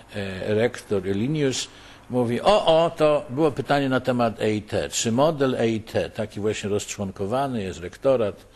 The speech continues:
czy ten model jest lepszy niż model amerykański, który, e, kreuje jedną silną uczelnię?”. To pani, pani prezydent Ulinius powiedziała: „O, o, my tu mamy specjalistę od E I T i z pewnością pan rektor Luty na to odpowie”.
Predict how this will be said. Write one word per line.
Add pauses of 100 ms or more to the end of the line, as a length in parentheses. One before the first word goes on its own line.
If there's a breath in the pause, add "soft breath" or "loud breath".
(560 loud breath)
czy
ten
model
jest
lepszy
niż
model
amerykański,
który, (640)
e, (380 loud breath)
kreuje
jedną
silną
uczelnię?”.
To
pani, (480 loud breath)
pani
prezydent
Ulinius
powiedziała:
„O,
o,
my
tu
mamy
specjalistę
od
E
I
T
i
z
pewnością
pan
rektor
Luty
na
to
odpowie”.